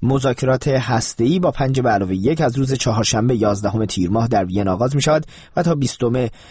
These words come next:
ژوئیه، بیست و نهم تیر ماه که آخرین مهلت تعیین شدهٔ دورهٔ شش ماههٔ برنامهٔ اقدام مشترک است، ادامه می‌یابد و همهٔ طرف‌ها از این فرصت استفاده می‌کنیم تا به توافق نهایی برسیم. آقای عراقچی افزود، طبق روال معمول،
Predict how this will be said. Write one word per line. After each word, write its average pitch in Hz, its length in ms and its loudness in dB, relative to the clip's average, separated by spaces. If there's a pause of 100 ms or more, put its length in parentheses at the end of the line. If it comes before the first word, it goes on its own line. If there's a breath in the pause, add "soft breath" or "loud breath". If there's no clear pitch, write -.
(180 loud breath)
ژوئیه، 117 420 0
بیست 87 160 -4
و 98 40 -2
نهم 107 260 -2
تیر 104 180 -2
ماه 117 160 0
که 135 100 0
آخرین 120 380 0
مهلت 131 380 0
تعیین 139 260 -2
شدهٔ 120 360 0
دورهٔ 110 320 0
شش 107 260 -2
ماههٔ 107 360 0
برنامهٔ 101 480 0
اقدام 98 280 -2
مشترک 113 440 -2
است، 180 240 0
ادامه 123 320 2
می‌یابد 170 320 2 (360 loud breath)
و 147 120 2
همهٔ 131 320 0
طرف‌ها 120 500 0
از 113 140 0
این 101 80 -2
فرصت - 440 -2
استفاده - 400 -2
می‌کنیم 170 300 0
تا 156 160 0
به 139 100 0
توافق 104 640 0 (340 loud breath)
نهایی 104 500 0
برسیم. 90 340 -2
آقای 160 160 0
عراقچی 143 380 0
افزود، 165 320 -2 (340 loud breath)
طبق 143 300 -2
روال 117 500 2
معمول، 110 540 0